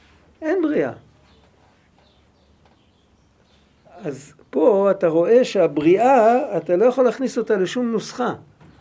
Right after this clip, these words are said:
אם היית מכניס אותה לנוסחה, אז היה קיים גם היום. אין בריאה. ואת זה אתה צריך להיזכר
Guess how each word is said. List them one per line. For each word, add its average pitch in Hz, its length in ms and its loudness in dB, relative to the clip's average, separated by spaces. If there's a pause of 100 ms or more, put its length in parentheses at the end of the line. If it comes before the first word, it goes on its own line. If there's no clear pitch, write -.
(380)
אם 214 100 4
היית 214 240 2
מכניס 202 320 0
אותה 202 200 -2
לנוסחה, 185 540 -2
אז 143 140 -2
היה 160 180 0
קיים 185 300 -2
גם 190 160 -2
היום. 247 260 -2 (920)
אין 302 200 -4
בריאה. 147 320 -2 (880)
ואת 160 320 2
זה 285 280 0
אתה 233 180 0
צריך 226 220 -2
להיזכר 226 540 2